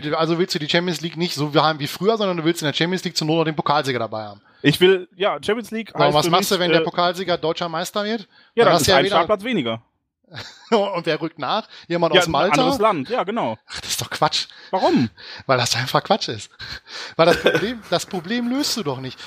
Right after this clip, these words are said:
Speaker 1: Wenn,
Speaker 2: Wa-, was ist denn das
Speaker 1: wenn, wenn du
Speaker 2: Problem?
Speaker 1: jetzt, wenn du jetzt sagst, dass die Europa League attraktiver wird, weil da der F C Barcelona mitspielt,
Speaker 2: Zum
Speaker 1: wie
Speaker 2: Beispiel,
Speaker 1: viele
Speaker 2: ja.
Speaker 1: Teams sollen denn in der Europa League spielen?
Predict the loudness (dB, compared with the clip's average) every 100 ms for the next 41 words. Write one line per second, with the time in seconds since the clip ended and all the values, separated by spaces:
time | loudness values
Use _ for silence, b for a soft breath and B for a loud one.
0 | B _ -4 -4 -8 _ b 2 4 4
1 | 2 0 2 2 2 -2 0 0 0 -2
2 | -2 -2 0 -2 -2 -6 -4 -4 -4 -6
3 | -8 -6 -8 -6 -10 -2 2 2 2 -2
4 | 2 2 4 4 4 0 0 -4 -2 0
5 | 0 0 2 2 0 -4 -4 -6 -6 -14
6 | B -6 2 4 4 0 2 2 2 2
7 | 2 0 -2 0 2 0 0 -2 -2 -6
8 | -4 -6 -8